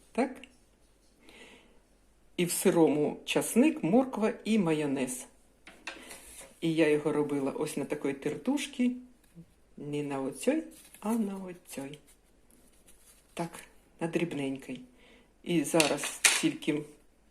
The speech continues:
можна взяти і до рота покласти. І проковтнути. Жувати не потрібно, так? Шуткую чуть-чуть. Трошки. Так.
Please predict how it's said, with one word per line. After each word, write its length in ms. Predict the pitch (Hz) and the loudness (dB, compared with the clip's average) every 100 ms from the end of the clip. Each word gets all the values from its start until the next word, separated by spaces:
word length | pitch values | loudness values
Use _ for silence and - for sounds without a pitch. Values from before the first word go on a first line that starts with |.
| _ - | _ -10
можна 340 | - 135 277 | -8 -6 -6
взяти 600 | - - 277 277 269 269 - - | -6 0 0 0 0 -2 -4 -2
і 120 | 233 | 2
до 220 | 220 170 170 | 2 4 4
рота 320 | 156 156 156 | 2 2 -4
покласти. 800 | - 147 143 139 139 - 143 - - - - - | -6 -6 -4 -4 -6 -10 -10 -12 -20 -20 -20 -6
І 80 | - | -2
проковтнути. 920 | - 202 196 180 - 156 147 139 151 - - - _ - - - - - | 2 4 2 -2 -2 -2 -2 -4 -8 -12 -20 -20 _ -20 -20 -20 -20 -10
Жувати 500 | - 147 151 226 202 | -4 0 2 2 4
не 160 | 170 202 | 2 2
потрібно, 580 | - 170 131 127 139 151 | 0 -4 -4 -2 -4 -4
так? 280 | 196 - - - - - - _ - 254 247 | -4 -6 -10 -18 -20 -20 -20 _ -16 -14 -6
Шуткую 560 | - 220 - - 131 | -4 -4 -6 -10 -10
чуть-чуть. 520 | 127 127 - 135 - - _ _ _ - | -8 -12 -10 -12 -12 -20 _ _ _ -10
Трошки. 480 | - 175 - - - - - - _ - - - - - - - - - _ _ _ _ - - _ _ | 2 2 2 -4 -16 -20 -20 -20 _ -20 -20 -20 -20 -20 -20 -20 -20 -20 _ _ _ _ -20 -20 _ _
Так. 440 | 180 170 - - | -6 -4 -6 -10